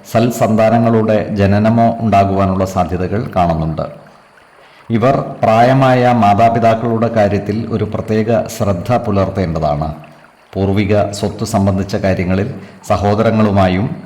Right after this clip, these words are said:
കുടുംബജനങ്ങളുമായും വ്യക്തമായ ധാരണകൾ ഉണ്ടാക്കുവാൻ സാധിക്കുന്നതാണ്.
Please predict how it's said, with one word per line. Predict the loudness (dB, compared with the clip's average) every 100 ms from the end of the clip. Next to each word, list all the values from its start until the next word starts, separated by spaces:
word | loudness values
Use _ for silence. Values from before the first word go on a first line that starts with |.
| -8 -2
കുടുംബജനങ്ങളുമായും | 0 2 2 2 2 2 2 4 2 0 -4 -10 -8 -4
വ്യക്തമായ | -2 0 2 4 4 2 0 0
ധാരണകൾ | 2 2 2 2 0 -2 -2
ഉണ്ടാക്കുവാൻ | 0 0 0 0 0
സാധിക്കുന്നതാണ്. | 0 0 -2 -4 -4 -2 -4 -4